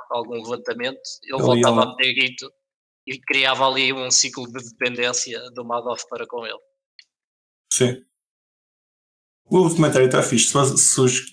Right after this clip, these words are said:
Speaker 2: nossos ouvintes, caro ouvinte que tá desse lado, se gostar de ouvir, eh,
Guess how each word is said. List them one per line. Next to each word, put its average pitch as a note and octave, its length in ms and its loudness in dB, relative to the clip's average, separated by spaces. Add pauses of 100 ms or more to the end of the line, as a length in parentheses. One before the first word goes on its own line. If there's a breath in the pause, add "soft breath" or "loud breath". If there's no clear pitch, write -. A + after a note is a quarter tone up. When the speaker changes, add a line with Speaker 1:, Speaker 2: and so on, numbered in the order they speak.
(160)
Speaker 2:
nossos - 300 2
ouvintes, A#2+ 440 4 (760)
caro C3 200 6
ouvinte A#2+ 280 4
que - 60 -16
tá B2+ 120 2
desse A#2+ 260 4
lado, A2+ 280 4
se - 520 2
gostar C#3 380 2
de B2+ 100 4
ouvir, B2+ 400 8
eh, A#2 460 4